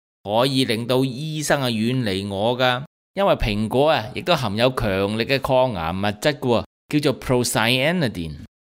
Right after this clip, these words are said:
有科學家做過實驗啊，用呢個 procyanidin 啊開水餵嗰啲患癌嘅老鼠，六個禮拜之後啊，啲老鼠啲癌細胞啊減少咗一半咁多㗎。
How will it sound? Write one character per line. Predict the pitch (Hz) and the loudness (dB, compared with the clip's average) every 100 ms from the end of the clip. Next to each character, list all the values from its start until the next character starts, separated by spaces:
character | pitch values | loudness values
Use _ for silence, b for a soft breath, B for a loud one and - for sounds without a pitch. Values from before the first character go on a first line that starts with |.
| - | -2
有 | 135 | 0
科 | 160 - 202 160 | 2 2 2 2
學 | 131 | 2
家 | 170 160 | 2 2
做 | 123 | 0
過 | 123 | 0
實 | 127 - | 0 -2
驗 | 101 110 117 | -4 -2 0
啊， | 95 - _ _ | -4 -6 _ _
用 | 117 135 | -6 0
呢 | 180 | 0
個 | 170 | 0
procyanidin | 139 131 120 135 127 - 180 185 120 90 113 | 0 0 0 0 -2 0 0 0 -2 -2 -4
啊 | 117 | 0
開 | 156 151 | 0 2
水 | 143 120 - - _ - | 2 0 -2 -8 _ 0
餵 | 135 139 | 0 2
嗰 | 165 | 0
啲 | 165 | 0
患 | 120 98 104 | 2 2 0
癌 | 92 80 80 87 | -4 -6 -6 -2
嘅 | 107 | 0
老 | 110 120 | 0 0
鼠， | 117 131 131 _ _ | -2 -4 -4 _ _
六 | - 120 | -4 -4
個 | 131 - 151 | -4 -2 0
禮 | 139 147 | 2 2
拜 | 143 139 | 2 0
之 | 160 | 0
後 | 156 123 | 0 2
啊， | 113 104 _ _ | 0 -4 _ _
啲 | 170 | -2
老 | 156 | 0
鼠 | 165 | 0
啲 | 170 180 | 0 0
癌 | 110 104 | 2 0
細 | 117 143 147 | 0 0 2
胞 | 165 151 | 2 2
啊 | 120 | 2
減 | 107 87 131 156 | -2 0 0 0
少 | 156 | -2
咗 | |
一 | 151 151 139 - 120 120 120 | 0 0 -2 -6 -2 0 2
半 | 117 | 0
咁 | 120 | 0
多 | 135 131 | 2 2
㗎。 | 110 90 | 0 -6